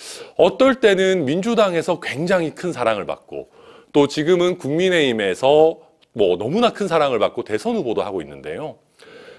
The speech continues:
어, 좀 우스갯소리입니다마는 여러분들께서 이재명 후보의 사람 보는 눈을 믿으신다면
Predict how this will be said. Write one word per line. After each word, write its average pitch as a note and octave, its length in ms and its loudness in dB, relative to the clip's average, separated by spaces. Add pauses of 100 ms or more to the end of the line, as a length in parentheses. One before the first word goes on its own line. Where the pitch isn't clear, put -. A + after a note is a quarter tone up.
(120)
어, F2+ 340 2 (120)
좀 F3+ 220 2
우스갯소리입니다마는 C3+ 1200 0 (440)
여러분들께서 F3 840 4
이재명 A3+ 580 0
후보의 D3 540 2
사람 E3 320 0
보는 B2+ 260 -2
눈을 G2+ 540 -4
믿으신다면 G2+ 880 -4